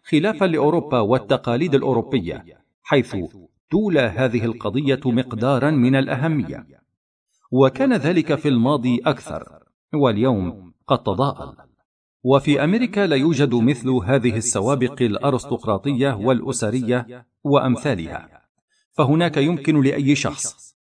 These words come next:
ولو كان حمالاً أن يستفيد من منصب ما، وأن يوصل نفسه إلى تلك النقطة العالية للرأسمالية، ويصبح في مصاف الرأسماليين ويتمتع بالامتيازات التي هي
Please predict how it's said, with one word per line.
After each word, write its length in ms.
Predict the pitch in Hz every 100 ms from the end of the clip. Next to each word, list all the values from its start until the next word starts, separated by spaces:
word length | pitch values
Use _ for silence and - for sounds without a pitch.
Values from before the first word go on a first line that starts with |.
| _ -
ولو 340 | 127 156 151
كان 300 | 156 143 147
حمالاً 760 | - 135 123 156 101 71 - 73 _ _
أن 120 | 120 117
يستفيد 540 | 117 120 135 196 156
من 260 | 147 139 117
منصب 440 | 131 160 - 127
ما، 520 | 110 98 120 127 123 - _ -
وأن 300 | 151 143 139
يوصل 460 | 131 175 - 151 131
نفسه 400 | 147 127 120 139
إلى 240 | 139 120
تلك 420 | 127 170 139 170
النقطة 560 | 123 107 151 107 135 143
العالية 600 | 117 107 110 135 143 131
للرأسمالية، 1120 | 127 113 117 127 - 127 117 127 120 147 127 151 _ _ -
ويصبح 540 | 78 143 139 139 -
في 200 | 131 139
مصاف 420 | 123 117 165 151 147
الرأسماليين 1080 | 123 117 - 120 117 104 143 165 147 156 _ _ -
ويتمتع 720 | 92 104 120 165 123 160 147
بالامتيازات 840 | 143 135 127 127 123 123 87 -
التي 400 | 139 135 135 127
هي 500 | 135 139 87 120 98